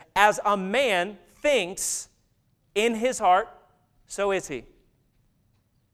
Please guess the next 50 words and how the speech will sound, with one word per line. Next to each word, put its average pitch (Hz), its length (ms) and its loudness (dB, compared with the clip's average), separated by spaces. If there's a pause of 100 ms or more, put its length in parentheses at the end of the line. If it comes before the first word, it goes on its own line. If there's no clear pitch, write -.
(140)
There's 220 220 2
this 254 180 2
connection. 254 600 0 (1600)
We 208 100 4
have 247 180 6
to 220 80 -6
start 254 300 6
with 208 120 0
the 226 80 4
heart. 220 220 6
The 185 60 2
mind 254 560 4
is 226 460 2
the 196 180 0
gateway 202 460 4
to 190 140 -8
the 196 100 0
heart. 208 320 0 (1120)
And 208 180 0
this 247 200 4
is 208 100 -6
why 247 160 8
Paul 247 240 6
commands 240 360 -2
us 240 160 -4
to 262 100 -8
renew 262 340 0
our 185 220 4
minds. 135 520 -4 (360)
In 214 120 4
Romans 240 360 4
twelve 240 340 4
two, 262 320 -4 (560)
renewing 277 500 4
your 262 120 4
mind. 233 320 4
Now, 208 100 4
I 202 100 2
want 247 260 -2
you 247 100 -4
to, 214 200 -4
to 214 160 -6
hear 247 240 -2
this, 165 280 -2
and 190 120 -8
this 226 140 -4
is 190 120 -8
an 202 80 -2
important 190 460 -2
point. 202 260 -6